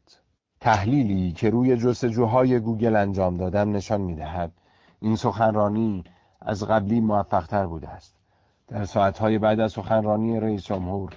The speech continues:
تعداد جستجوهای خشونت آمیز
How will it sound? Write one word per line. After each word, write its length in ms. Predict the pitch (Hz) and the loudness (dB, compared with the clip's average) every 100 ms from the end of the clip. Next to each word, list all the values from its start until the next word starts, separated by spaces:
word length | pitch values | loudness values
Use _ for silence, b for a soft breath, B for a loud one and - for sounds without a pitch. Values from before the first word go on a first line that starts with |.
| b b b | b b b
تعداد 560 | 120 117 113 117 117 | 0 2 4 4 4
جستجوهای 840 | 113 113 110 117 104 104 107 120 113 | 0 0 -2 -2 0 0 2 2 0
خشونت 580 | 120 104 110 104 92 101 | -2 -6 -4 -4 -4 -2
آمیز 520 | 98 98 110 104 | -2 -2 -4 -6